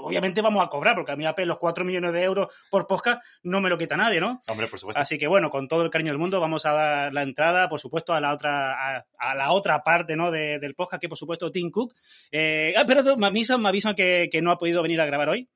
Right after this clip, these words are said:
Speaker 1: Así que, bueno, pues de-, desgraciadamente pues tenemos a, a, a David,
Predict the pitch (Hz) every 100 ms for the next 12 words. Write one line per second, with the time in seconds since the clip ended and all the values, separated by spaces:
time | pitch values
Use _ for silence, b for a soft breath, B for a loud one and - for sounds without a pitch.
0 | _ b b b 143 160 151 180 156 143
1 | 131 151 147 151 151 147 185 180 196 -
2 | 165 160 165 160 160 156 156 156 165 165
3 | 160 151 160 165 160 226